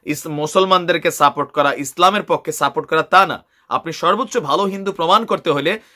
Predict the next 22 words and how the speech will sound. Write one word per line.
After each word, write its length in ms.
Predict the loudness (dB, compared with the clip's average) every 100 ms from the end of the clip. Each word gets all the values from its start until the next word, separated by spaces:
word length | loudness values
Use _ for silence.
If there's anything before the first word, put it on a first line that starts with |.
| _ -6
যে 80 |
একটা 180 | -2 -2
মুসলিম 360 | -4 -6 -6 -6
শিক্ষা 300 | -6 -2 -2
প্রতিষ্ঠানে 480 | -2 -8 -6 -4 0
রামায়ণ, 520 | 2 4 4 2 0
বেদ, 320 | 0 0 -4
গীতা, 340 | -2 0 0 0
এই 200 | 0 0
তিনটা 340 | -4 -2 2
বই 140 | 2
কেন 280 | 2 2 2
পড়াইতে 360 | 4 2 2 -2
হবে, 260 | -4 -10 -18 _ _ _ _ -8
এটার 240 | -2 -2
পিছনে 480 | -4 -4 -2 -2 -4 -8 _ -4
আসলে 380 | -2 -2 -4
কি 140 | -4 -4
কোনো 380 | -2 0 0 -2 _ _
যে 140 | -2 -2
যুক্তিটা 440 | -4 -6 2 4
দিছে, 340 | 4 -2 0